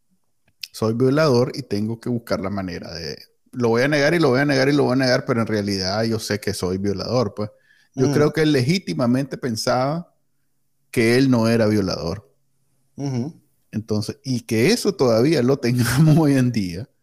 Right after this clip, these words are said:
Speaker 1: me
Speaker 2: Ujú.
Speaker 1: parece a mí, eh, lo más llamativo de la, de la película. Creo que incluso es el,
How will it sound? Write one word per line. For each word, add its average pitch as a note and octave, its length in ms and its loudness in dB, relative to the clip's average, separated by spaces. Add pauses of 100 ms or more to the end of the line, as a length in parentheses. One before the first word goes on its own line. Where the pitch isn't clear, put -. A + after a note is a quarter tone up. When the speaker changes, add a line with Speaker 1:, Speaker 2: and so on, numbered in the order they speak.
(460)
Speaker 1:
me - 120 0
Speaker 2:
Ujú. C3 60 -2
Speaker 1:
parece G#2+ 340 0
a A#2 40 2
mí, A2+ 560 -2
eh, G2+ 280 -2
lo A2+ 160 0
más G#2 280 0
llamativo A2+ 640 2
de G2+ 60 2
la, E2+ 200 -4
de F#2 120 -8
la E2+ 120 -8
película. G2 380 -10
Creo E3 200 0
que G3+ 80 0
incluso F#3 580 0
es D3 140 0
el, C#3+ 180 -4